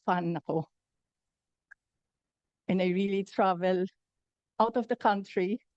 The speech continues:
So natutunan ko ho yung mga restriction ng South Korea, Japan, and the other countries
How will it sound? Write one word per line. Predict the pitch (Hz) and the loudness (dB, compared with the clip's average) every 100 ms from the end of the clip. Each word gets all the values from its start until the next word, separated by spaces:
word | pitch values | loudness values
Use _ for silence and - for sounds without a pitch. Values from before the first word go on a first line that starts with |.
| _ _ _ | _ _ _
So | - 226 | 0 2
natutunan | 233 226 247 254 240 240 | 4 4 2 4 6 4
ko | 226 233 | 4 2
ho | 233 | 4
yung | 226 226 233 220 220 | 2 2 0 0 -2
mga | 220 214 | -2 -2
restriction | 196 214 - 226 - - 220 | -2 -2 -2 -2 -2 -2 0
ng | 208 214 | 0 -2
South | - 190 208 - | 0 0 0 -6
Korea, | - 220 202 202 196 233 _ _ _ _ _ - | 0 2 2 0 -2 -4 _ _ _ _ _ -2
Japan, | 233 220 202 196 226 233 - _ _ _ _ _ _ - | 0 2 2 2 2 0 -2 _ _ _ _ _ _ 0
and | 233 226 | 2 2
the | |
other | 202 202 220 | 2 0 -2
countries | 220 196 - 190 190 | 0 -2 -2 -2 -2